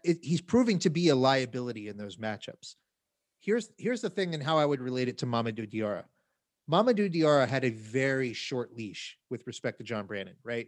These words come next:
If he, if he didn't go out there and execute, if he had some weak moments, if he was out of position or didn't get on the floor and die for a loose ball, he was gonna get pulled off the court. Mamadou did not have much of a leash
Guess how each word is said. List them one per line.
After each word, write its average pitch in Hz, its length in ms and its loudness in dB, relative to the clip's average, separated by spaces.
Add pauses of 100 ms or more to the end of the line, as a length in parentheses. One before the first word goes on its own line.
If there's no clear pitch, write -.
(140)
If 123 120 -10
he, 196 280 -6
if 131 120 -10
he 185 100 -6
didn't 170 320 -4
go 165 120 -2
out 147 160 0
there 147 100 -4
and 139 140 -8
execute, 127 600 -6 (320)
if - 100 -16
he 120 80 -8
had 139 220 0
some 131 180 -4
weak 139 240 -2
moments, 127 540 -2 (320)
if - 60 -20
he 120 60 -12
was 110 140 -8
out 135 140 0
of 135 80 -6
position 127 560 -6
or 107 60 -6
didn't 127 280 -2
get 131 120 4
on 127 80 4
the 123 80 -4
floor 123 280 -4
and 120 100 -6
die 120 180 0
for 120 160 -4
a 117 40 -2
loose 113 240 -4
ball, 110 440 -2 (920)
he 175 140 -2
was 180 120 0
gonna 165 160 2
get 143 160 -2
pulled 131 180 4
off 113 140 -2
the - 60 -14
court. - 260 -12 (380)
Mamadou 180 520 2
did 165 200 2
not 170 240 -2
have 147 300 -2
much 135 240 -6
of 143 60 -8
a 135 40 -4
leash 117 420 -4